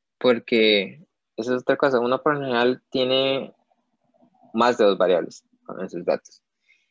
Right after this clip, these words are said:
Y si uno se queda con, con hacer, ah, digamos, uno analiza dos variables y uno ve una relación que es muy fuerte. Pero quizás cuando uno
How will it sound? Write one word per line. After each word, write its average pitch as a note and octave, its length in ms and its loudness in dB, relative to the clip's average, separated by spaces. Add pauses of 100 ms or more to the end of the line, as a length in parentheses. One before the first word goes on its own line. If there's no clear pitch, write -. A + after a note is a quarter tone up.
(280)
Y A#2+ 440 4
si A#2+ 120 -6
uno A#2 200 -2
se C#3+ 100 -4
queda C#3 300 2
con, G2+ 400 -8 (680)
con G#2+ 280 -4
hacer, A2 440 2 (600)
ah, G2+ 640 -2
digamos, G2+ 340 -2
uno G#2 180 -2
analiza A#2 420 0
dos G2 120 0
variables A#2+ 560 2 (160)
y G2 180 -4
uno G#2 120 2
ve G#2 100 4
una G#2+ 140 0
relación G2+ 440 0
que G2 100 -2
es F#2 80 0
muy G2 140 -4
fuerte. - 360 -2 (680)
Pero A2 300 4
quizás G#2+ 680 0
cuando G#2 640 2
uno A2 680 -2